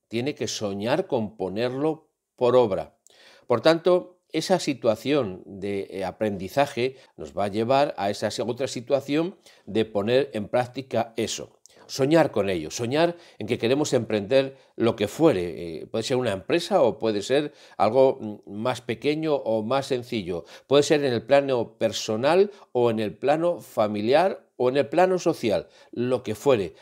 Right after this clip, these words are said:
Pero tenemos que soñar con llevarlo a la práctica.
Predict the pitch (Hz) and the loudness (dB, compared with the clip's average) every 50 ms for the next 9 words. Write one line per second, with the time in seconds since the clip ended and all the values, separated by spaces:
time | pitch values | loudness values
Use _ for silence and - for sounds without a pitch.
0 | - _ - 120 120 120 - 120 113 113 135 160 175 180 180 190 190 185 - _ | -10 _ -2 -2 -2 0 -2 -2 0 2 2 2 2 4 2 2 0 0 -6 _
1 | _ _ _ 104 101 - - 104 104 104 110 127 180 196 202 - _ _ _ _ | _ _ _ -6 -4 -4 -6 -6 -4 -2 0 2 2 2 0 -4 _ _ _ _
2 | _ - 110 95 92 98 104 117 120 113 113 117 117 - - - _ 98 98 98 | _ -6 -6 -4 -4 -2 0 0 0 2 0 0 -2 -2 -4 -8 _ -6 -4 -4
3 | 98 - 107 104 101 - 90 85 - - 73 - | -2 0 -2 -2 -2 -4 -8 -10 -10 -12 -14 -14